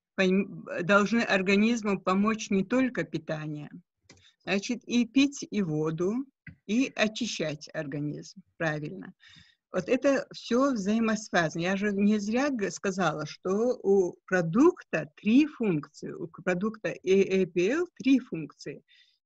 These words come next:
Это клеточное питание, дезинтоксикация и коррекция иммунной системы. Значит, чтобы это все ф-, ф-, вот эти три функции организм, м, ой, этот продукт выполнял,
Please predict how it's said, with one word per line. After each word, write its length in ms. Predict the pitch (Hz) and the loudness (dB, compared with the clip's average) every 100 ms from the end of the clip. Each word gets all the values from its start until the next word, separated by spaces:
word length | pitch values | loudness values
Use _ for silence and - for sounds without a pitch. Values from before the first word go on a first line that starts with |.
| _ | _
Это 440 | 190 196 180 - - _ _ - | -2 0 2 0 -4 _ _ -4
клеточное 680 | 208 214 208 165 170 156 | 2 2 2 -4 -6 -10
питание, 640 | 147 185 - 151 165 220 330 370 _ _ _ _ _ - | -8 -10 -8 -8 -4 -4 -6 -10 _ _ _ _ _ -8
дезинтоксикация 1400 | 165 208 214 180 160 151 - 156 175 202 262 - 285 294 - - | -2 0 2 2 0 -8 -12 -10 -6 -6 -6 -6 -4 -4 -6 -4
и 140 | 180 - | -6 -4
коррекция 760 | 190 190 190 240 294 - 254 220 | 0 0 2 0 -2 -6 -4 -4
иммунной 560 | - 175 175 214 151 | -4 -4 -2 -4 -6
системы. 640 | 147 147 - - - 208 190 _ _ _ | -12 -18 -18 -16 -16 -18 -20 _ _ _
Значит, 560 | 196 190 254 247 202 | -2 0 0 -2 -4
чтобы 520 | - 165 - 240 214 180 | -6 -6 -2 0 0 -4
это 280 | 196 208 165 | -4 -4 -4
все 400 | 165 - 233 202 | -6 -2 2 2
ф-, 300 | 156 - - | -2 -14 -8
ф-, 140 | 196 196 _ _ 175 | -6 -6 _ _ -16
вот 260 | 160 180 | -8 -2
эти 220 | 180 165 | -2 -2
три 300 | 165 220 240 | -4 2 4
функции 640 | 262 - 247 214 - - 151 | 4 4 4 4 0 -12 -8
организм, 800 | 180 170 185 202 214 175 143 107 - | -6 -2 2 4 4 2 -4 -12 -14
м, 340 | 98 127 90 165 | -16 -16 -14 -8
ой, 120 | 175 160 | -4 -2
этот 320 | 170 175 165 | -2 -4 -4
продукт 480 | 202 202 220 220 170 | 0 2 0 -4 -10
выполнял, 800 | 175 165 170 180 196 285 370 | -10 -2 0 0 2 0 0